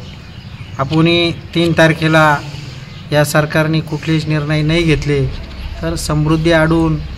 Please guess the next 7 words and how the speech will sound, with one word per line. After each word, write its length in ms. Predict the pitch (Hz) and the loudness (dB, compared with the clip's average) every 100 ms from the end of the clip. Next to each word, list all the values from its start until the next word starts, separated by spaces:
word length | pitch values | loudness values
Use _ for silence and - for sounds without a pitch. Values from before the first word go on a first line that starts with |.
| - - - | -10 -10 -2
तोही 200 | 151 175 | 2 2
सरकारचा 920 | 170 151 - 156 147 - 160 156 143 - - - - - - - 139 | 2 2 4 2 2 4 6 6 4 0 -8 -10 -10 -10 -12 -8 -2
निषेध 340 | 151 - 175 | 0 2 2
करून 340 | 175 170 170 | 2 0 0
संदेश 400 | 170 151 147 156 | 0 0 2 2
पाठवणार 500 | - 143 147 143 143 | 2 0 2 2 2
आहेत. 240 | 135 127 | 2 2